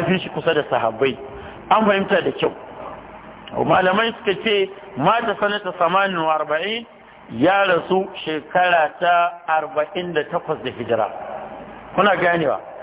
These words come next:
Rawa lahu Muslim istishhadan, haka ne? Eh, wato ainihin Imamu Muslim ya yi ruwaya gare shi amma istishhadan, ba kai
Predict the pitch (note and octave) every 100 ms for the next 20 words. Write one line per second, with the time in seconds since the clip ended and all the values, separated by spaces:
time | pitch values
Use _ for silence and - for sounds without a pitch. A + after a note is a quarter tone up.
0 | - - - - - - D#3+ A#3+ A3+ G#3
1 | A3 G3 F#3+ G#3 G#3 F#3+ F#3+ F#3+ F#3 -
2 | - E3 D#3+ - D#3 - D#3+ F3+ D#3 F#3
3 | A3+ - - - E3+ - E3+ G3 C#4+ -
4 | - - - - C#4+ - - - - -
5 | - D#3+ E3+ D#3 D#3 C#3+ E3 E3 E3+ F3
6 | G#3 G#3 G#3 G#3 G#3 G#3 F3 G3+ G#3+ G3
7 | G3 - G3+ F3+ F3+ F#3+ G3 E3+ F3 F3+
8 | E3 C#3+ D#3 E3 - C#3 D#3 F3 F3 C#3
9 | - D3 D3+ C#3 A2+ - - - - -
10 | - C3+ - F#3+